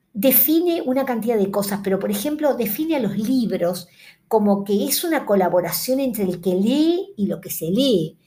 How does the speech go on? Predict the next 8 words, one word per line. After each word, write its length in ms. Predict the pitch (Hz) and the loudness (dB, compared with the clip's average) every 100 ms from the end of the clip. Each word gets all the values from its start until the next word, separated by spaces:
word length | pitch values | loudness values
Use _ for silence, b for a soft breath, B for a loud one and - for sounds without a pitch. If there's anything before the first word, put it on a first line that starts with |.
| b b b | b b b
O 80 | - | -6
sea, 220 | - 196 | 0 2
de 180 | 190 294 | 4 4
esa 320 | 320 - - | 2 0 -2
colaboración 1300 | - 202 185 175 185 185 - - 285 311 208 165 B B B _ | -2 0 0 0 -2 -2 -2 -2 0 2 0 -2 B B B _
entre 360 | 202 190 196 185 | 0 0 -2 -2
el 140 | 180 | -2
lector 680 | 175 170 - 269 240 202 - | -4 -8 -2 2 2 0 -8